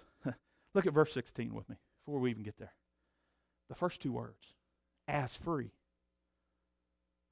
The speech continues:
Amen. Somebody ought to say amen on that. As free. Not using your liberty for a cloak of maliciousness, but as the servants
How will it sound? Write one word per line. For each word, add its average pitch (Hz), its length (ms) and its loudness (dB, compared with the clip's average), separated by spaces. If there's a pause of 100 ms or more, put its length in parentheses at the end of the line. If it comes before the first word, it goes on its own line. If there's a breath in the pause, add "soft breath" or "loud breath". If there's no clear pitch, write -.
(600)
Amen. 151 560 -2 (260)
Somebody 175 200 -4
ought 117 140 -4
to - 100 -8
say 113 80 -2
amen 120 220 -4
on 123 120 -8
that. 113 120 -16 (480)
As - 260 4
free. 226 560 4 (920)
Not 277 440 12
using 262 420 10
your 240 180 12
liberty 247 460 12
for 202 180 12
a 165 60 12
cloak 233 400 12
of 175 100 10
maliciousness, 156 920 8 (1120)
but 175 140 12
as 190 260 12
the 165 160 6
servants 131 960 6